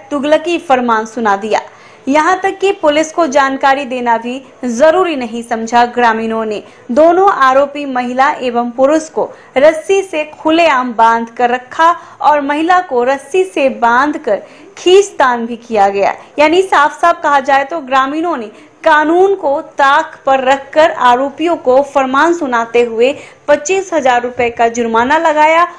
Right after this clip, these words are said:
और फिर बाद में उन लोगों को छोड़ दिया गया। अब सवाल यह उठता है कि क्या गांव वाले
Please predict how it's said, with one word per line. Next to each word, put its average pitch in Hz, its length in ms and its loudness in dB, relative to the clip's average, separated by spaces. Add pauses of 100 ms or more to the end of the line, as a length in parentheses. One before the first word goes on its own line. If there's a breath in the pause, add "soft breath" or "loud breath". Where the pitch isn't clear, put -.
(140 loud breath)
और 277 180 2
फिर 277 260 -4
बाद 294 320 2
में 349 160 -6
उन 262 200 -12
लोगों 240 340 2
को 254 200 -2
छोड़ 240 300 -2
दिया 202 240 0
गया। 196 220 -2
अब 294 200 0
सवाल 339 440 2
यह 359 180 0
उठता 320 400 -2
है 262 200 -6 (180)
कि 294 100 -12
क्या 320 360 0
गांव 262 380 2
वाले 254 440 0